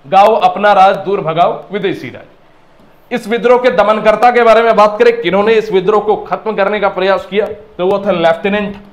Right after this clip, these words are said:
नान, लेफ्टिनेंट नन, कैप्टन फॉरविस और लेफ्टिनेंट गुडियार। ये तीन लोग ऐसे थे जिन्होंने इस विद्रोह का क्या किया, दमन किया, और दमन कर ही नहीं पाए basically। दमन नहीं कर पाए। दमन का मतलब होता है कि आप उन लोगों को,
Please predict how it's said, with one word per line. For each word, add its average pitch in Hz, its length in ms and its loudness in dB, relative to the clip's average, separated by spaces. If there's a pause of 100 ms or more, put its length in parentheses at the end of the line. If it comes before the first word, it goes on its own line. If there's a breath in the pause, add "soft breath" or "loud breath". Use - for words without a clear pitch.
(200)
नान, 196 540 0 (580)
लेफ्टिनेंट 190 480 -2
नन, 190 260 -2 (340)
कैप्टन 190 500 -2
फॉरविस 180 560 -2 (120)
और 170 140 2
लेफ्टिनेंट 185 580 -2 (260)
गुडियार। 165 460 -2 (200)
ये 156 60 -8
तीन 208 320 -6
लोग 214 200 2
ऐसे 202 240 0
थे 180 220 -6
जिन्होंने 185 600 -4
इस 165 260 -6 (160)
विद्रोह 165 280 -2
का 185 120 -2
क्या 190 180 0
किया, 185 200 -2
दमन 165 360 -4
किया, 190 280 -2
और 185 60 -6
दमन 185 300 -2
कर 175 220 -4
ही 226 160 -4
नहीं 185 120 -6
पाए 123 200 -12
basically। - 400 -18 (460 soft breath)
दमन 208 240 -2
नहीं 220 220 -2
कर 190 100 -2
पाए। 139 160 -6
दमन 208 280 -2
का 240 120 2
मतलब 226 300 0
होता 208 220 0
है 208 200 2
कि 220 140 -4
आप 190 440 0
उन 208 140 -2
लोगों 202 220 2
को, 202 400 -2